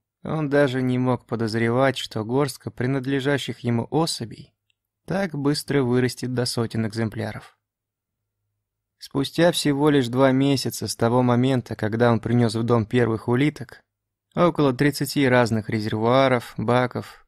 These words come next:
и других кишащих улитками ёмкостей выстроились вдоль стен его кабинета. На письменном столе, на подоконнике и просто на полу. Мисс Кноперт крайне неодобрительно относилась ко всему этому,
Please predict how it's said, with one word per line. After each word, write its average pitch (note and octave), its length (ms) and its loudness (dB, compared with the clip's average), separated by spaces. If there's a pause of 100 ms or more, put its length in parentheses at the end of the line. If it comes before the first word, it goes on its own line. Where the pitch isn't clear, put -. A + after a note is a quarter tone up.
(140)
и F#3 160 0
других C#3 440 0
кишащих B2+ 720 -2
улитками B2 460 0
ёмкостей B2+ 680 -2
выстроились A#2+ 640 -2
вдоль A2+ 240 -2
стен A2+ 280 -2
его A2 260 0
кабинета. G#2+ 580 -4 (1800)
На D3+ 180 0
письменном B2+ 460 0
столе, A#2+ 640 0
на A2+ 140 -6
подоконнике A#2+ 840 -2 (220)
и E3+ 120 -4
просто B2+ 400 -2
на A#2 120 2
полу. G#2+ 400 -8 (2000)
Мисс C3 300 0
Кноперт E3 840 0
крайне E3 440 2
неодобрительно C#3+ 760 0
относилась A#2+ 640 -2
ко - 100 -8
всему B2+ 340 0
этому, A2+ 400 -6